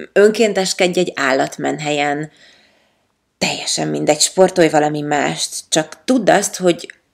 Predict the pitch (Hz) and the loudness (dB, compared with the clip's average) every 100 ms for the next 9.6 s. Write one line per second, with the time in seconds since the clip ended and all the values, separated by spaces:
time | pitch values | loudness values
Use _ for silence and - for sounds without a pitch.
0 | _ 165 160 165 160 165 185 208 208 - | _ 0 2 2 2 2 0 0 -2 -6
1 | _ _ _ _ _ _ _ 165 170 170 | _ _ _ _ _ _ _ 0 0 -2
2 | - - _ _ _ - 185 220 233 202 | -8 -12 _ _ _ 0 2 4 4 4
3 | 175 156 165 - 151 110 82 - - _ | 2 0 -4 -4 -2 -2 -2 -6 -10 _
4 | _ _ _ _ _ _ _ 143 151 156 | _ _ _ _ _ _ _ 0 0 2
5 | 160 160 - - 196 226 233 175 165 165 | 0 0 -2 2 4 8 8 8 6 4
6 | 160 160 - - 196 170 156 160 156 147 | -2 -2 -2 -2 -2 -2 -2 -4 -4 0
7 | 156 160 156 156 165 160 151 147 160 147 | 0 2 0 2 2 2 -2 -6 -6 -6
8 | 147 147 135 - - - - - - - | -4 -4 -4 -4 -4 -2 -2 -2 -6 -8
9 | - - 160 _ - | -8 -8 -12 _ -14